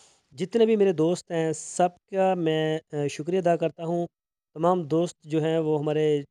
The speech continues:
چینل کے اوپر ہیں، ہمارے ساتھ رابطے میں بھی ہیں، تو ایک دفعہ پھر سے میں ان سب کا شکریہ ادا کرتا ہوں کہ آپ سب سارے جو ہمارے چینل کو واچ کرتے ہیں، بہت اچھے اچھے آپ کمنٹس کرتے ہیں۔ تو ہم اپنا WhatsApp کا جو نمبر ہے وہ ہر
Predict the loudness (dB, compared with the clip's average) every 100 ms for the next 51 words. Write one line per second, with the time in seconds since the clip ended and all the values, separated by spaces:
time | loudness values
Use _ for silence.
0 | _ -2 0 0 -4 -4 -4 -2 -2 -2
1 | -2 -2 -2 -4 -4 -2 -2 -4 -4 -2
2 | 0 0 0 -4 _ _ _ _ _ _
3 | _ _ 0 4 4 2 -2 -2 -2 -4
4 | -6 -6 0 2 2 2 -2 -2 -2 0
5 | 0 0 -2 -2 -2 -2 -4 -2 -2 -4
6 | -16 -4 -2 0 0 0 0 0 0 0
7 | 0 0 -2 -4 -2 -2 -2 -2 -6 _
8 | _ _ -4 0 2 2 0 0 0 0
9 | -2 -2 -2 -4 -2 -2 -2 -6 _ _
10 | -10 -6 -2 -2 -2 -6 -2 -2 0 0
11 | 0 0 -2 -2 -2 0 0 2 2 2
12 | 0 -2 0